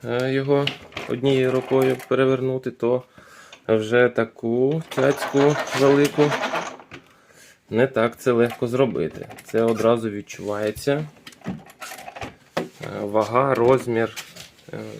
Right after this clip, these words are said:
дуже збільшено. І ось спереду. Да, тобто розмір дійсно,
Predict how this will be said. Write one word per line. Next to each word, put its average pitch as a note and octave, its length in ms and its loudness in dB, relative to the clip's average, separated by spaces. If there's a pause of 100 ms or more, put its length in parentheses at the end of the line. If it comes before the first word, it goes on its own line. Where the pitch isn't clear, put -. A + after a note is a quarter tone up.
(480)
дуже A2+ 520 -4 (2250)
збільшено. G#2+ 760 -8 (1000)
І C3+ 100 -16 (140)
ось - 140 -20
спереду. - 580 -14 (3750)
Да, - 200 -20 (100)
тобто - 680 -20 (300)
розмір B2 560 -12
дійсно, A#2 640 -14